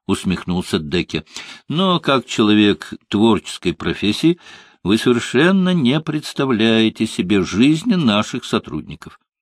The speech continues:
В каком-то смысле это несчастные люди. Я преклоняюсь перед ними и жалею их одновременно. На создание нового компьютера уходит несколько лет.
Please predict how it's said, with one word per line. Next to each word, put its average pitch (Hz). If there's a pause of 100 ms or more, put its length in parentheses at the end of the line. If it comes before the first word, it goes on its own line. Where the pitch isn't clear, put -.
(640)
В 82
каком-то 190
смысле 180
это 180
несчастные 190
люди. - (680)
Я 117
преклоняюсь 156
перед 165
ними 175
и 160
жалею 147
их 165
одновременно. 127 (1300)
На 107
создание 127
нового 139
компьютера 135
уходит 147
несколько 143
лет. 147